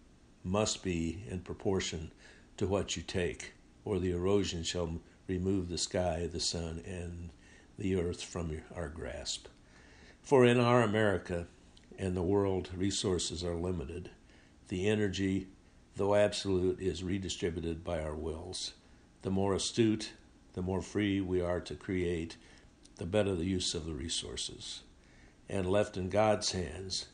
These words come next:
through our America, we create goodwill, good products, good people, and peace of mind.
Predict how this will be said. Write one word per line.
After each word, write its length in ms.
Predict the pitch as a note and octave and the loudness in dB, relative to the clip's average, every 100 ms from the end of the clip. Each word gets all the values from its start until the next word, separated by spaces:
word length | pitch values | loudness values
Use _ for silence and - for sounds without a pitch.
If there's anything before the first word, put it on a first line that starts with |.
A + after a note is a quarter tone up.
| - | -6
through 200 | G#2+ F#2+ | 0 2
our 180 | F#2 | 2
America, 640 | G#2+ F#2+ F#2+ E2+ D#2+ E2+ D#2+ | 0 0 0 -2 -4 -4 -4
we 160 | E2 G2+ | -2 -2
create 440 | - F2+ F2 F2 | -2 -2 -2 -2
goodwill, 560 | F#2+ F#2+ F#2+ F2+ F#2 F2 | -2 0 0 0 -2 -4
good 260 | - F#2+ | -4 -4
products, 560 | - F2+ F2+ F2 - - | -2 -2 -2 -4 -6 -8
good 260 | - F#2+ | -2 -4
people, 420 | F#2+ F#2+ E2+ F2 D#2+ - - - - - - | -2 -4 -4 -8 -10 -16 -20 -20 -20 -20 -10
and 200 | F#2 F2 | -8 -6
peace 280 | E2 D#2+ - | -6 -6 -6
of 180 | - | -10
mind. 420 | F#2 F2 - - | -12 -12 -14 -16